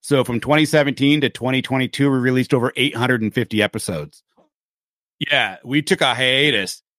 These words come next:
You know how much work that is. We took a hiatus for a year because we had burnt out. But we talked to Tommy Chong. We talked to Thomas Frank. We talked to so many big people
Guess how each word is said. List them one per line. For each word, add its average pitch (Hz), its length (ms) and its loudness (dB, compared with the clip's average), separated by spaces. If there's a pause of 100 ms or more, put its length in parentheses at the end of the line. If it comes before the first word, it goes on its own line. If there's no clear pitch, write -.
(120)
You 143 160 -4
know 170 160 4
how 165 120 4
much 156 180 -2
work 170 240 0
that 120 220 0
is. 98 240 -2
We 139 120 -2
took 175 180 -4
a 143 100 2
hiatus 131 440 0
for 123 200 -2
a 113 40 2
year 127 360 2
because 107 280 -4
we 120 220 0
had 101 220 -2
burnt 123 400 0
out. 117 340 -2 (220)
But 123 100 0
we 196 220 2
talked 156 320 0
to 101 140 -6
Tommy 120 380 0
Chong. 139 600 2
We 98 100 -2
talked 107 380 -2
to 101 300 0 (1120)
Thomas 127 360 0
Frank. 143 300 0
We 175 80 4
talked 185 280 2
to 156 60 -10
so 160 360 2
many 160 260 2
big 131 380 -2 (180)
people 170 480 2